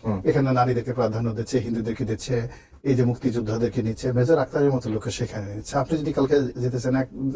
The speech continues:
Speaker 2: দেখলাম যে ওই, আহ, জেসিন, কাজী জেসিন, তাকে অফার দেওয়া হয়েছে যে আপনি যদি আসেন তাহলে আপনাকে মানে, আহ, মানে এমপি পদে মনোনয়ন দেওয়া হবে। তো এরকম মানে তারা খুব লিবারেল হওয়ার চেষ্টা করছে। এখানে একটা ব্যাপার হলো কি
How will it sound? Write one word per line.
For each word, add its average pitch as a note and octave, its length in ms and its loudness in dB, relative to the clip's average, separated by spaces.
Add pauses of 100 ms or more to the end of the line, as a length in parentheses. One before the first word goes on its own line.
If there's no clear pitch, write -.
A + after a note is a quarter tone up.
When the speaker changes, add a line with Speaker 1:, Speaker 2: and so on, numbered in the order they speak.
(220)
Speaker 2:
দেখলাম B2+ 260 4
যে B2+ 180 4 (380)
ওই, B2 240 6
আহ, A2+ 460 -4
জেসিন, C3 340 2
কাজী C#3+ 260 0
জেসিন, B2+ 340 0
তাকে B2 200 0
অফার B2 280 2
দেওয়া A#2+ 160 4
হয়েছে A#2 180 -4
যে A#2+ 100 0
আপনি B2+ 160 -2
যদি A#2+ 160 2
আসেন A#2+ 280 2
তাহলে - 380 -2
আপনাকে A#2 420 0 (340)
মানে, A2 220 0
আহ, - 380 -2
মানে G2+ 420 -4
এমপি C#3 220 4
পদে A#2 160 2
মনোনয়ন G#2+ 380 0
দেওয়া G2+ 240 0
হবে। - 260 -8 (400)
তো - 60 6
এরকম - 420 6
মানে E3+ 140 -2
তারা F3+ 160 0
খুব E3+ 120 -8
লিবারেল B2 360 2
হওয়ার A2 180 -2
চেষ্টা - 300 -10
করছে। - 240 -6
এখানে F#3+ 260 -2
একটা E3 180 -4
ব্যাপার C#3+ 240 0
হলো G3 120 0
কি C3+ 200 -2